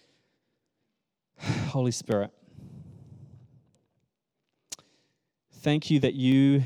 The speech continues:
cannot be narrowed or kept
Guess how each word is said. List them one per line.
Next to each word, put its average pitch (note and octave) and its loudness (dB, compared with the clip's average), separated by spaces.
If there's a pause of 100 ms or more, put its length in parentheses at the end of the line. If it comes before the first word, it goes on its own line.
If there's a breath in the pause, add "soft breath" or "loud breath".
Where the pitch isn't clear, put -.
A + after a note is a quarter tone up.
(100)
cannot E3 0
be D#3 0
narrowed C#3 4 (1120)
or B2+ -6
kept - -2